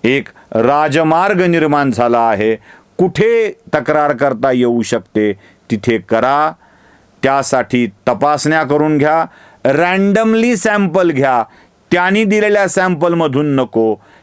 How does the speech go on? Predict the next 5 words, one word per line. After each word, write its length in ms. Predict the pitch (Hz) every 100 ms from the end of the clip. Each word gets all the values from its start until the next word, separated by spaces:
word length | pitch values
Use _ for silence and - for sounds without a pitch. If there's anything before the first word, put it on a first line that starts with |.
| _ 120
हे 340 | 139 143 143
साधं 540 | - 127 127 113 131
सरळ 380 | 123 120 123 123
गणित 400 | 123 113 135 135 - - - -
लक्षात 580 | 104 131 139 - 160